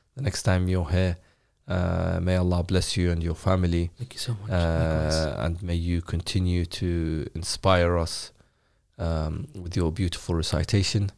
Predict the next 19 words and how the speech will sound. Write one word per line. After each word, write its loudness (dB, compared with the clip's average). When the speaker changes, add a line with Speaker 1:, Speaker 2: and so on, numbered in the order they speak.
Speaker 2:
Thank -20
you -16
so -10
much. -10
Speaker 1:
Uh, -2
your, -4
your 0
work 0
with, -4
with -6
regards -2
to -4
the 0
rebuilding 0
of 0
the -2
Baqi'. 0
Um, -2
just 2